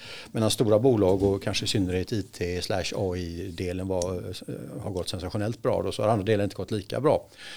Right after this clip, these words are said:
Men jag, jag, jag tänker, jag hoppar tillbaks lite till det här high yield, eh, high yield, alltså det är ju, där är också, f-, liksom, där finns ju också schatteringar i, inom high yield, även om det har det gemensamt att det är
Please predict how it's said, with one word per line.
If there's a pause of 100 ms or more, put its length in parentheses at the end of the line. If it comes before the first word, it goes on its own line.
(200)
Men
jag,
jag,
jag
tänker,
jag
hoppar
tillbaks
lite
till
det
här
high
yield,
eh, (1000)
high
yield, (360)
alltså
det
är
ju,
där
är
också,
f-, (180)
liksom,
där
finns
ju
också
schatteringar
i, (140)
inom
high
yield,
även
om
det
har
det
gemensamt
att
det
är